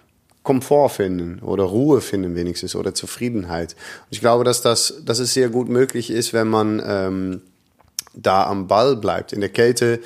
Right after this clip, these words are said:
Ich glaube wirklich, dass im Wintersaison ich zum Beispiel eine, eine, das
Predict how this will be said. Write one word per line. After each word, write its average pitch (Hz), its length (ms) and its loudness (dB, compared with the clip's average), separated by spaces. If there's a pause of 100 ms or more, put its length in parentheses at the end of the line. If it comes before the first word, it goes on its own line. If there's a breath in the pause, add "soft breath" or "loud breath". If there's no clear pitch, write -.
(300 loud breath)
Ich - 100 -14
glaube 131 320 4
wirklich, 120 320 0
dass - 260 -6 (220)
im 107 180 -2
Wintersaison 107 800 2
ich 98 100 -8
zum 104 160 -4
Beispiel 98 520 0
eine, 95 520 0
eine, 92 400 -2 (2250 soft breath)
das 117 360 2